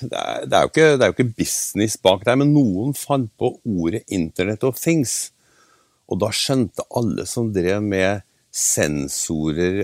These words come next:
analyse, eh, programvare, at det er jo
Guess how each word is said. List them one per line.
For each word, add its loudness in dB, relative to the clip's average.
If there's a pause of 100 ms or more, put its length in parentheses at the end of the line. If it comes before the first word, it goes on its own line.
analyse, 0 (1000)
eh, -4 (140)
programvare, 0
at -10 (420)
det -8
er -4
jo -14